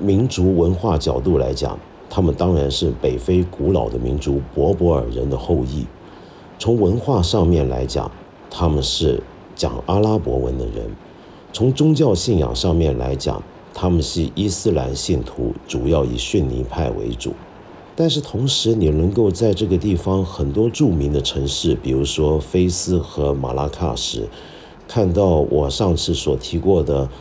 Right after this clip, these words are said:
西班牙安达鲁西亚地区的影响，或者你也可以反过来说，是他们塑造了西班牙南部的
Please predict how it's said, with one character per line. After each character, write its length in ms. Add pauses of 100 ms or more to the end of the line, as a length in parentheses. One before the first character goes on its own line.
(100)
西 220
班 240
牙 220
安 200
达 220
鲁 220
西 300
亚 280
地 180
区 300
的 140
影 280
响， 300 (760)
或 160
者 160
你 160
也 140
可 180
以 140
反 300
过 120
来 140
说， 320
是 220
他 280
们 320
塑 320
造 220
了 140
西 260
班 220
牙 160
南 260
部 240
的 160